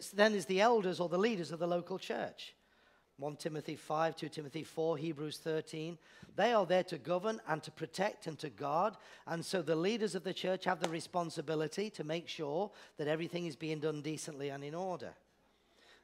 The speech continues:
Who else judges prophecy? Those with the gift of the discerning of spirits. You remember that they can see the source of where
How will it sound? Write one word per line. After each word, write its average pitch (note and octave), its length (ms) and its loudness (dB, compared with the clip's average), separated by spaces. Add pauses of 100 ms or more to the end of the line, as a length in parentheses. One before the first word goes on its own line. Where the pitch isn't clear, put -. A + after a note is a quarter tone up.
(600)
Who F3+ 140 6
else G3 180 4
judges C#3 320 -6
prophecy? C#3 500 -6
Those E3+ 280 2
with F#3+ 80 -2
the F3+ 80 -2
gift F#3 260 0
of F#3+ 80 -4
the F#3 60 -6
discerning G#3 500 0
of G3 140 -4
spirits. C#4 500 0
You F3 80 -4
remember F3+ 580 0 (280)
that D3 180 -4
they G3+ 180 4
can F#3+ 240 -6
see G#3 280 -4
the F#3 160 -6
source A3 580 0
of C3 180 -6
where E3 420 2